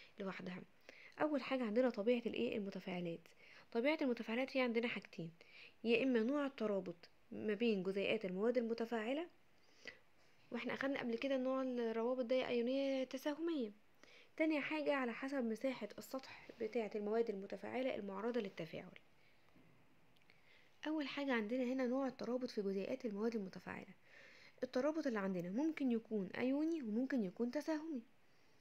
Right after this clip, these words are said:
طيب ده بيأثر على سرعه التفاعل الكيميائي؟ اه، في المركبات الايونيه بتكون سريعه.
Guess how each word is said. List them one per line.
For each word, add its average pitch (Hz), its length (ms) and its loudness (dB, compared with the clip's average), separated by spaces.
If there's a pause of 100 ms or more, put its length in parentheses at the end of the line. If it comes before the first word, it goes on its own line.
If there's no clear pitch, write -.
(320)
طيب 202 220 -2
ده 294 80 2
بيأثر 320 440 0
على 262 180 -2
سرعه 311 240 0
التفاعل 302 400 -2
الكيميائي؟ 285 720 -4
اه، 190 240 -2 (540)
في 262 100 0
المركبات 254 600 2
الايونيه 302 640 0
بتكون 269 400 0
سريعه. 220 520 0